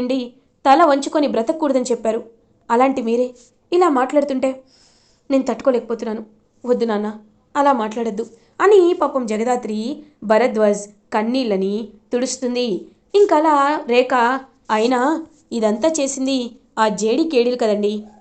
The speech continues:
వాళ్ళకు కూడా థ్యాంక్స్ చెప్పాలి. అమ్మా జగదాత్రి, ఇంతకీ ఆ జేడీ కేడీ నంబర్ ఇవ్వమ్మా, ఒకసారి కాల్ చేస్తాను"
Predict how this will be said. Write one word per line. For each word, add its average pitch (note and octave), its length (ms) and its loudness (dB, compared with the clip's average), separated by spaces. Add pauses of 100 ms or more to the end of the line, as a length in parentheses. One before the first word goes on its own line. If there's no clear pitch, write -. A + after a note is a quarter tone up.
(140)
వాళ్ళకు G#3+ 360 2
కూడా A3+ 180 2 (380)
థ్యాంక్స్ C#4 360 0
చెప్పాలి. A3+ 480 0 (260)
అమ్మా A#3+ 160 2
జగదాత్రి, B3 500 2 (420)
ఇంతకీ B3 280 -2
ఆ F#4+ 80 6
జేడీ C4 300 4
కేడీ E4 220 0
నంబర్ C4+ 240 4
ఇవ్వమ్మా, B3 320 0 (380)
ఒకసారి B3 260 -4
కాల్ A#3+ 280 4
చేస్తాను" A3 480 -2